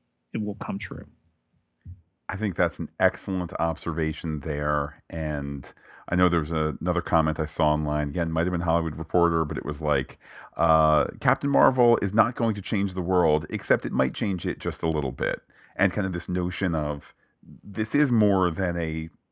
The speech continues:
Speaker 2: you know, laser hands, lady fights aliens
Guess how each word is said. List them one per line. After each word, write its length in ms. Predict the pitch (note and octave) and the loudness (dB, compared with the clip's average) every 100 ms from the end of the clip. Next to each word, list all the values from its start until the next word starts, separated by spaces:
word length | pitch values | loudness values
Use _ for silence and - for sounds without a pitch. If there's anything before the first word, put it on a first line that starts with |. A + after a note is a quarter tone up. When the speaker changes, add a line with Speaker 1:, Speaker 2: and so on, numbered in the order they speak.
| _ | _
Speaker 2:
you 140 | F#2+ | -6
know, 320 | D#2+ C#2+ D2+ - - | -4 -4 -6 -12 -4
laser 400 | F2+ F2+ F2 E2 | -2 -2 -2 -2
hands, 440 | F2 E2 D#2+ D#2 | -2 -2 -2 -6
lady 340 | E2 D#2+ D#2+ | -6 -4 -4
fights 360 | D#2+ - D#2+ - | -4 -4 -4 -6
aliens 720 | - D#2 D2+ D2 C#2+ C#2+ - | -8 -6 -4 -4 -6 -10 -12